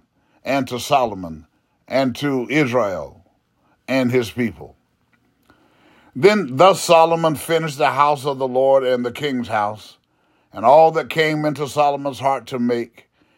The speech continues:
in the house of the Lord. And in his own house he prosperously effected. And the Lord appeared to Solomon by night and said unto him,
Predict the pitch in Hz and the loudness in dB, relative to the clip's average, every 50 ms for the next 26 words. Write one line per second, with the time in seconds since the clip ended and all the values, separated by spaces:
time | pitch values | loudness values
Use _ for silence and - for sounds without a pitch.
0 | _ _ - 120 139 135 131 131 123 117 131 127 120 110 98 117 113 110 110 113 | _ _ -6 -4 -2 0 2 0 0 2 0 -2 -2 -2 -4 -6 -6 -6 -6 -6
1 | 113 110 104 95 95 95 90 _ _ _ _ _ _ _ _ _ _ _ _ _ | -6 -6 -6 -6 -8 -12 -18 _ _ _ _ _ _ _ _ _ _ _ _ _
2 | _ _ _ _ _ _ _ _ _ _ _ - _ _ _ _ _ _ _ - | _ _ _ _ _ _ _ _ _ _ _ -20 _ _ _ _ _ _ _ -2
3 | - 247 139 139 151 156 151 151 156 151 135 156 170 165 156 135 120 120 104 90 | 2 2 4 4 4 4 4 4 2 2 4 4 4 4 4 2 0 0 0 -2
4 | 80 82 - - - - _ _ _ _ _ _ _ _ _ _ - 131 131 113 | -2 -6 -14 -20 -20 -20 _ _ _ _ _ _ _ _ _ _ -4 -4 -4 -2
5 | - - 147 143 143 131 - - 123 120 113 98 87 98 104 104 98 95 90 78 | 0 2 4 4 4 2 -2 -4 -2 -2 -2 -2 -6 -10 -8 -6 -6 -6 -6 -6
6 | 104 95 - 123 104 87 80 - - - - - _ _ _ _ _ _ _ _ | -8 -6 -4 -4 -6 -6 -6 -12 -20 -20 -20 -20 _ _ _ _ _ _ _ _
7 | _ _ _ _ _ _ _ _ _ _ _ _ _ _ _ _ _ _ _ _ | _ _ _ _ _ _ _ _ _ _ _ _ _ _ _ _ _ _ _ _
8 | _ - - 143 151 147 160 170 202 220 233 233 180 123 - - 185 190 196 180 | _ -2 0 2 4 6 6 6 8 6 6 4 2 0 2 6 8 8 8 6
9 | - 165 151 123 - - 165 160 156 156 151 151 147 139 135 127 131 135 139 131 | 4 -2 -6 -4 0 4 4 4 4 2 0 -2 -6 -4 -2 0 0 0 0 -2
10 | 127 127 127 113 101 98 - _ _ _ _ _ _ _ _ _ _ _ _ _ | -2 -4 -4 -6 -8 -12 -18 _ _ _ _ _ _ _ _ _ _ _ _ _
11 | _ _ - - 131 127 120 - - 165 156 143 131 123 120 117 120 120 117 127 | _ _ -10 -8 -8 -8 -8 -6 -2 0 0 0 0 -2 -4 -4 -4 -4 -4 -2
12 | 127 131 135 139 135 123 | -2 -4 -4 -6 -8 -14